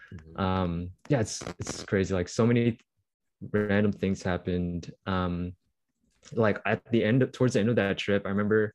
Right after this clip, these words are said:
Speaker 2: um, I had to take a train from Venice to Florence, uh, for my flight home. Um, but I only bought the ticket to the stop before Florence because
Speaker 1: Mm.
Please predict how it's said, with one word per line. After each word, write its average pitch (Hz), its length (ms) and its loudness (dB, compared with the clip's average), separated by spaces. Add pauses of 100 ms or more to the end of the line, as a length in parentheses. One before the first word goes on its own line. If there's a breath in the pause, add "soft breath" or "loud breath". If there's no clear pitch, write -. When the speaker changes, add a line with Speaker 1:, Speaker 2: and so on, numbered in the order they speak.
(500)
Speaker 2:
um, 90 580 -6 (380)
I 95 60 -2
had 104 80 0
to 127 80 -2
take 123 160 0
a - 20 0
train 98 280 0
from 90 180 -2
Venice 95 280 0
to 87 100 -6
Florence, 101 580 0 (920)
uh, 85 340 -4 (140)
for 107 120 0
my 95 120 2
flight 90 240 -2
home. 92 500 -2 (540 soft breath)
Um, 90 500 0
but 98 200 0
I 95 120 0
only 113 180 4
bought 101 200 0
the 101 100 -2
ticket 95 420 -4 (120)
to - 100 -2
the - 100 -4
stop - 340 -4
before 98 600 -2
Florence 156 640 -4 (160)
because 92 420 0
Speaker 1:
Mm. 92 100 -12